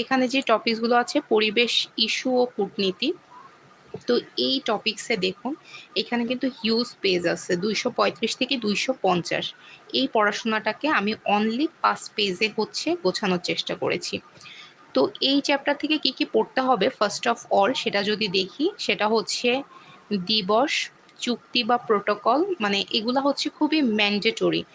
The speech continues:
এখান থেকে আপনাদের বিসিএস কোশ্চেন থাকবেই। মানে আপনারা যদি বিগত বছরের কোয়েশ্চেনগুলো অ্যানালাইসিস করেন, তাহলেও দেখতে পারবেন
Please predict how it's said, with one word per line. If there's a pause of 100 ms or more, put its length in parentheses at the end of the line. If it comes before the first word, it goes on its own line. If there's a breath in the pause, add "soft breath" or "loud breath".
(260 loud breath)
এখান
থেকে
আপনাদের (100)
বিসিএস
কোশ্চেন
থাকবেই। (680 loud breath)
মানে (520)
আপনারা
যদি (140)
বিগত (240)
বছরের
কোয়েশ্চেনগুলো
অ্যানালাইসিস
করেন, (120)
তাহলেও
দেখতে
পারবেন